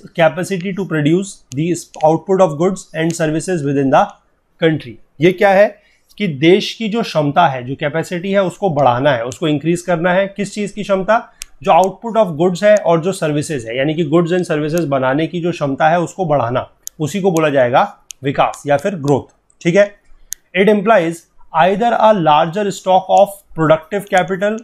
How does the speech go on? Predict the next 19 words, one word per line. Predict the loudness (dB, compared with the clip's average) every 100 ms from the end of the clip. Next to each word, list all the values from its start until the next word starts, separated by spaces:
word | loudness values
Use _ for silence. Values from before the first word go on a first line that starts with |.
| 0
or | 4
a | 4
larger | 4 4 2 0 -4
size | 0 0 2
of | 0 -2
supporting | -4 -4 -2 0 -2 -2
services | -2 -2 -2 -4 -2
like | -2 -2 -2
transport | -2 -2 -2 -4 -4 -2
and | -4 -4 _ _ _ _ -6
banking | 0 0 2 0 0 -4 _ 2
or | 4
an | 2 0
increase | -2 -2 -2 -2
in | 0
the | 0 -2
efficiency | -4 -8 -6 -6 -4
of | 0 0 -2
productive | -2 -2 -2 -10 -4